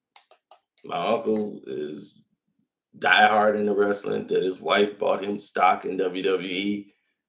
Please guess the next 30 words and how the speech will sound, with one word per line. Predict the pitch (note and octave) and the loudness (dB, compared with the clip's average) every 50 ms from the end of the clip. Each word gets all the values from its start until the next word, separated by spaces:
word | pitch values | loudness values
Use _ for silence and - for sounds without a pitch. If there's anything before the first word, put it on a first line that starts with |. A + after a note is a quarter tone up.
| _ _ _ _ _ _ _ _ _ - | _ _ _ _ _ _ _ _ _ -2
I | - G2+ G#2 G#2+ | 2 2 4 4
mean, | G#2 G2 F2+ E2+ | 4 0 0 -2
we | F2+ G2+ A2 A2+ A2 | -2 -2 -2 0 0
didn't, | G2+ G#2 F#2 F2+ F2 D#2+ C#2+ - - - | 0 0 0 0 -4 -8 -12 -12 -14 -4
it | - E2+ G2+ G#2+ | 0 2 2 4
wasn't | A#2 A2+ G#2+ G2+ G2 | 4 4 4 2 2
just | F#2+ G2+ F#2+ - - - | 2 0 0 0 -6 -8
a | - - | -8 -8
W | E2+ - F#2 F#2 F#2 F#2 F2+ E2+ | -4 0 0 0 0 0 -2 0
W | F2+ F2 F2 - E2+ F#2+ | -2 -2 -2 -2 -6 -4
E, | G#2+ G#2 F#2+ - | -4 -4 -6 -6
like, | E2 E2 - - - | -8 -8 -10 -8 -6
he | G2 G#2+ - G2+ F2+ | -4 -4 -2 -2 -4
was, | E2 E2 E2 - - - _ _ _ _ _ _ _ _ _ _ _ _ _ _ _ _ _ | -4 -4 -6 -6 -8 -14 _ _ _ _ _ _ _ _ _ _ _ _ _ _ _ _ _
we | G2+ A#2+ B2 | -2 0 2
went | A#2 A2 G2+ F#2 - - | 2 2 2 2 -2 -4
to | - - - - _ | -8 -10 -10 -8 _
every | - A2 A#2+ A#2+ G#2+ G#2+ G#2+ G2+ G2+ | 0 0 0 0 0 -2 -2 -2 -2
wrestling | F#2+ F2+ F#2+ F#2 F2+ - - F2 F2 - D2+ | 0 0 0 0 0 -2 -4 -6 -6 -6 -6
match. | E2+ E2+ - - - - - - | -6 -8 -8 -10 -12 -14 -8 -4
Like, | E2 E2+ E2 | -2 -2 -2
as | E2+ E2 - F2 | -2 -4 -6 -6
a | F#2 | -10
kid, | - - - G#2+ G#2+ G#2+ A2 G#2+ - | -10 -4 -2 0 2 4 4 4 4
I | D#2+ F2+ G2 | 4 2 2
was | G2 F#2+ F#2 F2 - | 2 2 -2 -4 -4
at | D#2 E2 D2+ - - - _ _ _ _ _ _ _ _ _ _ _ - | -4 -4 -4 -6 -10 -16 _ _ _ _ _ _ _ _ _ _ _ 0
all | G#2 G#2+ A2+ A2 A2 G2+ | 2 4 6 6 4 4
these | F2+ F#2+ F#2+ E2+ E2+ F2 | 0 -6 -8 -10 -12 -12
matches. | F2 D2+ - - - - - - - - | -12 -12 -12 -12 -14 -20 -20 -20 -20 -20